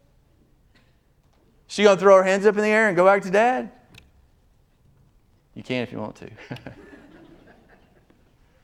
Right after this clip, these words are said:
Why do we do that with our new way of living?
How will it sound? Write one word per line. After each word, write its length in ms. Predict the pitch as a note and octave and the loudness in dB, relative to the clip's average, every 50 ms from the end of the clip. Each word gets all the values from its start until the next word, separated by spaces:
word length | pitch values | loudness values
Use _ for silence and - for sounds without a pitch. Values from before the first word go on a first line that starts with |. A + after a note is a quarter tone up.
| _ _ _ _ _ _ _ _ _ _ _ - E4+ E4+ E4+ E4 _ _ _ _ _ _ _ _ _ _ _ _ _ _ _ _ _ _ _ _ _ _ _ _ _ _ _ _ _ _ _ _ _ _ _ _ _ | _ _ _ _ _ _ _ _ _ _ _ -20 -20 -20 _ _ _ _ _ _ _ _ _ _ _ _ _ _ _ _ _ _ _ _ _ _ _ _ _ _ _ _ _ _ _ _ _ _ _ _ _ _ _
Why 240 | F3 F3 E3+ F#3 A3+ | -8 -6 -4 -4 -4
do 80 | B3 A#3+ | -4 -6
we 160 | A3+ A3+ G#3+ | -6 -8 -8
do 200 | E3+ F#3 F#3 G3 | -6 -6 -6 -4
that 200 | F#3 F#3+ F3 D#3+ | -4 -4 -4 -4
with 160 | D#3+ E3 D#3 | -4 -6 -6
our 100 | D#3 D3 | -6 -6
new 200 | D3+ D3+ D#3 E3 | -6 -8 -10 -8
way 180 | D#3 D#3 D#3 D#3 | -6 -6 -6 -6
of 100 | D3+ D#3 | -6 -10
living? 420 | F3 B3+ A#3+ D3+ A2 F#2 F#2 G2+ | -10 -12 -14 -12 -14 -16 -16 -18